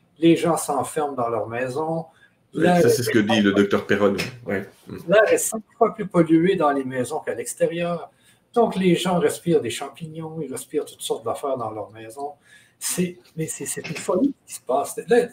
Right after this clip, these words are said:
Speaker 1: ce qu'ils font, là, c'est que là, ils vont mettre tout le monde dans les maisons. Les gens n'auront plus de vitamine D parce qu'il n'y a plus de soleil.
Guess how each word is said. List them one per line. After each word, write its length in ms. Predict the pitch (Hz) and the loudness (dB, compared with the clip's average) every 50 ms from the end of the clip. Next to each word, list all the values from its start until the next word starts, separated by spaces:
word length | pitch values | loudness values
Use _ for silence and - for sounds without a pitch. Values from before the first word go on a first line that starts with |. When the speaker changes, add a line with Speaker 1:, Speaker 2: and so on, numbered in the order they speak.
| 147 147 - | -10 -14 -14
Speaker 1:
ce 120 | - - | -12 -12
qu'ils 140 | - - - | -12 -12 -8
font, 260 | - - 240 254 247 | 0 2 4 4 4
là, 80 | 214 196 | 2 0
c'est 180 | - 226 - | -2 -4 -6
que 80 | - 160 | -4 -2
là, 100 | 214 220 | 0 0
ils 80 | 180 | 0
vont 220 | 151 147 143 139 143 | 0 0 0 0 -2
mettre 180 | 190 190 - - | -4 -6 -8 -8
tout 100 | - 254 | -6 -4
le 80 | 233 | -2
monde 180 | 220 226 226 196 | 0 0 0 2
dans 100 | 180 160 | 2 2
les 120 | 151 147 | 2 2
maisons. 420 | 139 139 135 127 135 165 202 196 - _ _ _ _ _ _ _ - | 0 -2 -2 -2 -4 -4 -6 -6 -10 _ _ _ _ _ _ _ -2
Les 80 | 160 | -2
gens 180 | 156 - 202 214 | 0 0 0 2
n'auront 300 | 185 160 143 160 160 - | 2 4 6 6 4 4
plus 140 | - 269 - | 4 2 2
de 40 | 180 | 2
vitamine 460 | 180 180 180 170 165 165 156 151 139 | 2 4 4 4 4 2 0 -2 0
D 160 | 151 190 196 | 0 0 0
parce 220 | 190 143 117 - | 0 0 -2 -2
qu'il 100 | - 135 | -4 -6
n'y 60 | - - | -8 -6
a 40 | |
plus 160 | - - 254 247 | -4 -4 -4 -2
de 60 | 247 | 0
soleil. 540 | - - 123 - - 214 220 - - - | 2 2 2 2 2 -2 -2 -4 -8 -12